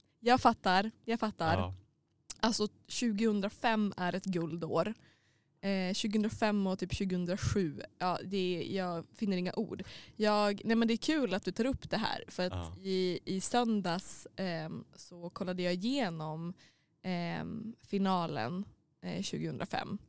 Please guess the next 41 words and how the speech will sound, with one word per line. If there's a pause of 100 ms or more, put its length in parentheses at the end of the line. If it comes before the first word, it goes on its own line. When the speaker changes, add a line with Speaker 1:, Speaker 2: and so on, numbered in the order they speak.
(160)
Speaker 2:
Gud,
så
kul. (120)
Speaker 1:
Ja, (500)
det
finns,
det
finns
på (260)
S
V
T
Play, (100)
ehm,
Speaker 2:
Mm.
Speaker 1:
och,
eh, (760)
jag, (600)
eh,
då
insåg
jag
att (380)
det
är
så
många
låtar
under
den
finalen
som
man, (400)
som
man
bara
kan,
liksom.
Det
Speaker 2:
Mm.
Speaker 1:
var,